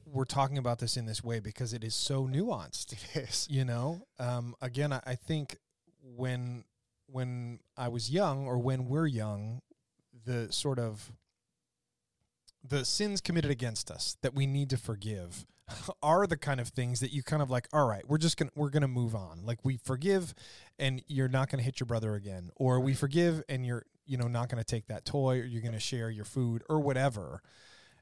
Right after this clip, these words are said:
Speaker 1: as we get older. <laughs> And I think even about, like, patterns of y-, when you talk about the difference between forgiveness and reconciliation, if what needs to be forgiven is a, is a,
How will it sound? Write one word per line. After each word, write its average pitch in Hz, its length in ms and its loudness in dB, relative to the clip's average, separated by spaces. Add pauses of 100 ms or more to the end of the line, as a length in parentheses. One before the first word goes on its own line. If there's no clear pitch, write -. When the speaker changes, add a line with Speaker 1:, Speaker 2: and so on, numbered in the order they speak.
(140)
Speaker 1:
as 143 200 4
we 147 100 6
get 135 180 4
older. 120 580 2
<laughs> - 400 -2
And 143 160 -2 (360)
I 170 120 4
think 247 280 -2
even 202 240 2
about, 170 280 4
like, 147 220 2
patterns 170 540 2
of 123 220 -4 (540)
y-, 170 140 -4
when 156 160 4
you 160 80 0
talk 165 260 2
about 160 160 2
the 143 80 4
difference 165 300 0
between 131 280 -4
forgiveness 135 580 -2
and 123 160 -2
reconciliation, 113 1080 -4
if 113 180 -8
what 165 180 0 (260)
needs 156 260 0
to 147 100 -2
be 127 120 -2
forgiven 120 600 -2
is 113 180 -4
a, 113 80 -4 (120)
is 120 140 -4
a, 113 100 -6